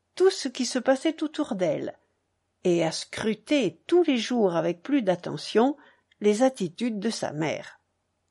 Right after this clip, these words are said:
Elle vit nettement l'éclair des petits yeux curieux, sous les paupières lourdes et flasques, les lèvres minces,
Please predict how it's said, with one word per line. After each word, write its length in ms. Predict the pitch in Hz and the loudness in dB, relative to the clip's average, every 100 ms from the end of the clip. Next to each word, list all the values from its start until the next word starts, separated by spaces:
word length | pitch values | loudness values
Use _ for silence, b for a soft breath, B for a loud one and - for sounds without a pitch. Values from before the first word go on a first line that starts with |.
| _ _ _ _ _ _ | _ _ _ _ _ _
Elle 240 | 190 190 196 | 2 2 2
vit 280 | 185 226 196 | 2 2 2
nettement 680 | 185 202 202 202 220 233 170 | 2 2 0 -2 0 0 2
l'éclair 640 | 175 175 - 208 185 156 | 2 2 0 2 2 2
des 100 | 180 | -4
petits 460 | 175 180 185 180 170 | -4 -6 -4 -4 -2
yeux 120 | 170 | -4
curieux, 680 | - 165 165 185 233 240 B B B B B | -2 -4 -2 -2 -2 -2 B B B B B
sous 180 | - | 0
les 140 | 233 226 | 2 2
paupières 500 | 233 220 - 233 214 | 0 -4 0 0 2
lourdes 480 | 208 254 254 214 208 | 2 2 0 -2 -2
et 80 | 233 | -4
flasques, 720 | 226 - 208 135 - - - - _ _ _ _ - | -4 -2 -2 -2 -8 -12 -8 -8 _ _ _ _ -10
les 180 | 190 185 | -4 0
lèvres 400 | 196 208 226 285 | 0 0 2 4
minces, 580 | 294 226 180 170 - | 4 4 0 -4 -6